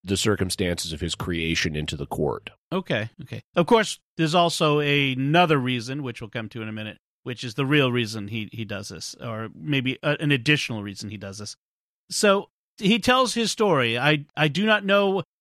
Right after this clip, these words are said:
Speaker 2: what chapter of what house of Rassilon I was born into, and I was a foundling." And so the Doctor, a-, again, we're still on this presumption that somehow the, the, the, the Avaliard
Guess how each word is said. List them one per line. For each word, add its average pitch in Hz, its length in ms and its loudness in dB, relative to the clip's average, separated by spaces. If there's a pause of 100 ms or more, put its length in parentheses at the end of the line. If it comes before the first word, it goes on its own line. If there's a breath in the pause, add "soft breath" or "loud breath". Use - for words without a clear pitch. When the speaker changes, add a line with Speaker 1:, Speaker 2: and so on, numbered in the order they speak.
Speaker 2:
what 185 260 2 (160)
chapter 202 460 2
of 165 120 0
what 170 180 0
house 196 280 2
of 156 120 0
Rassilon 170 680 2
I 160 100 2
was 151 160 2
born 160 320 2
into, 117 480 -6 (480)
and 147 180 4
I 156 100 6
was 170 160 2
a 175 60 2
foundling." 147 760 2 (520)
And 196 200 0
so 220 100 2
the 196 100 2
Doctor, 269 520 0 (180)
a-, 190 60 0 (120)
again, 220 320 4
we're 196 120 4
still 254 320 2
on 202 180 4
this 185 140 2
presumption 196 480 0
that 165 160 2
somehow 185 360 4
the, 151 280 2
the, 147 320 2
the, 143 200 -2
the 135 380 -2
Avaliard 170 560 4